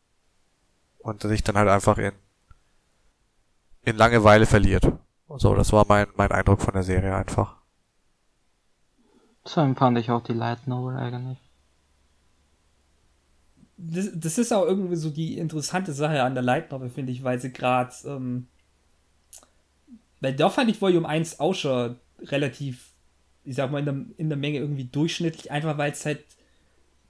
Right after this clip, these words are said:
Speaker 3: die Light Novel versäumt, irgendwie bezüglich Charaktere halt wirklich so ein gutes, ähm, also so einen guten Bezug zum Leser zu finden. Also ich hab jetzt keinen Charakter gehabt, der mir jetzt irgendwie wirklich so großartig gefallen gehabt.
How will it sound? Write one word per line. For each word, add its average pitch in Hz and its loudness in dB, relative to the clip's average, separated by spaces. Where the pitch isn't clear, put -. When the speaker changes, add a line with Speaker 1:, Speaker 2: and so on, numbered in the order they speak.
Speaker 3:
die 156 0
Light 139 0
Novel 151 -4
versäumt, 147 -4
irgendwie 165 -2
bezüglich 143 -4
Charaktere 151 -2
halt 131 -4
wirklich 131 -8
so - -10
ein 127 -4
gutes, 127 -10
ähm, 117 -2
also 131 -6
so 135 -6
einen 143 -4
guten 143 -6
Bezug 131 -6
zum 120 -6
Leser 147 2
zu 123 -12
finden. 123 -4
Also 123 -2
ich 127 -6
hab 143 -4
jetzt 139 -10
keinen 151 -4
Charakter 160 -4
gehabt, - -8
der 147 -4
mir 147 -4
jetzt 143 -6
irgendwie 156 -6
wirklich 156 -8
so 139 -12
großartig 143 -4
gefallen 156 -6
gehabt. - -12